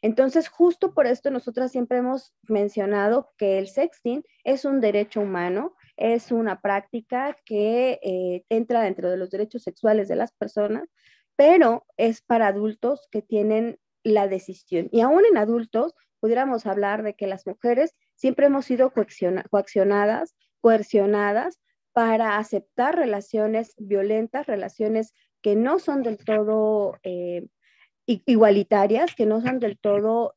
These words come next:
decisiones que hemos tomado, sino son as-,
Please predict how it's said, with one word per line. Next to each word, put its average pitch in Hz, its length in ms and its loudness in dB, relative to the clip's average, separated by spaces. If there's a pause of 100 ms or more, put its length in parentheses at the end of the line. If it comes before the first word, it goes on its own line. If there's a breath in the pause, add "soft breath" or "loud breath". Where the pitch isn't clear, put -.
(100)
decisiones 226 1200 0 (200)
que 202 100 0
hemos 196 320 -2
tomado, 190 520 0 (220 soft breath)
sino 226 340 2
son 285 440 0 (120)
as-, 220 320 -4